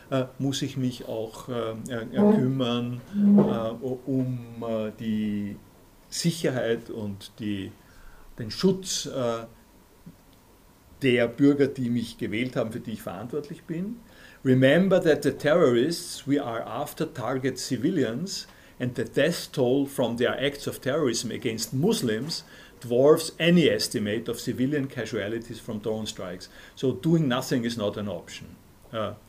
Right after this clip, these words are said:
das, äh, ist das, was ich vorher, äh, ge-, gesagt habe. Äh, gut, äh, und, äh, und nun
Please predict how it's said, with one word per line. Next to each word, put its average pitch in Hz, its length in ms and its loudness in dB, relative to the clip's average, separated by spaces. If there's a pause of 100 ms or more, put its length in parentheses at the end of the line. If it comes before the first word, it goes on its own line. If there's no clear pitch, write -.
(300)
das, - 180 -12
äh, 110 300 -4 (260)
ist - 160 -12
das, 104 120 -10
was 107 140 -10
ich - 120 -16
vorher, 98 400 -8 (320)
äh, 98 600 -14
ge-, 95 640 -10
gesagt 98 520 -12
habe. 101 400 -6 (680)
Äh, 120 400 0 (920)
gut, 175 340 4 (100)
äh, 127 260 2 (240)
und, 131 240 0 (460)
äh, 143 80 -8
und 123 340 -4
nun 202 400 0